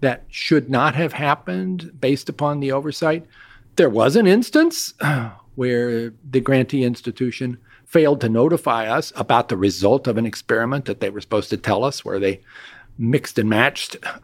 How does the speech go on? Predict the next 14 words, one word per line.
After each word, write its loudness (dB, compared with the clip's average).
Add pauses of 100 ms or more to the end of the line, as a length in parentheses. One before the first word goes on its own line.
(140)
uh, 0
some -2
viral 2
genomes 0
and -4
got 0 (240)
a -6
somewhat -2 (320)
larger 2
viral 0
load 2
as -4
a -6
result. -6